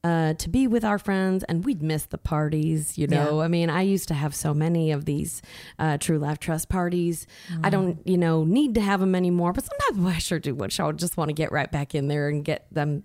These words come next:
Speaker 1: parties going
Speaker 2: Well,
Speaker 1: again.
Speaker 2: how many people do you have under you now in True Life Trust? 'Cause now they're
Speaker 1: Oh.
Speaker 2: doing the sales and you can just reap the benefits,
Speaker 1: Oh,
Speaker 2: huh?
Speaker 1: tens of thousands. I mean,
Speaker 2: Oh, that's
Speaker 1: but it's
Speaker 2: awesome.
Speaker 1: the benefit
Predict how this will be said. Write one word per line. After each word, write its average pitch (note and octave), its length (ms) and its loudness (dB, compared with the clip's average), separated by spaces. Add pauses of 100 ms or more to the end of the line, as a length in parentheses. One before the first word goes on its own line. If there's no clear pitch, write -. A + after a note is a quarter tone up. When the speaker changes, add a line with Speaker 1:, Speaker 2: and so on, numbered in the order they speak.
Speaker 1:
parties D#3+ 320 0
going D3 300 0
Speaker 2:
Well, D#4+ 100 2
Speaker 1:
again. D#4+ 100 2
Speaker 2:
how F4 60 2
many F4+ 180 0
people F4 300 -2
do C#4+ 120 -6
you C#4 100 0
have C#4+ 220 -2
under D#4+ 320 0
you F#3+ 220 -2
now F3+ 380 -2
in F#3 100 0
True F#3+ 260 -4
Life F#3 280 -4
Trust? D#3+ 340 -6
'Cause C4 220 4
now B3 160 6
they're G#3 160 6
Speaker 1:
Oh. F#3 60 4
Speaker 2:
doing F#3 200 4
the F#3 80 2
sales G3 380 0
and F#3 100 2
you G#3+ 100 2
can A#3+ 140 -4
just F3+ 160 -4
reap G3 200 -2
the F#3+ 60 -6
benefits, C#4 280 -2 (100)
Speaker 1:
Oh, G3 140 6
Speaker 2:
huh? A3 200 2
Speaker 1:
tens G#3 380 2
of F#3+ 140 -4
thousands. F3+ 440 2
I - 60 -4
mean, G3+ 120 4
Speaker 2:
Oh, A3+ 180 6
that's E3+ 240 -2
Speaker 1:
but B3+ 80 2
it's C4+ 180 2
Speaker 2:
awesome. G#3+ 300 -4
Speaker 1:
the A#3 80 2
benefit C#4+ 600 2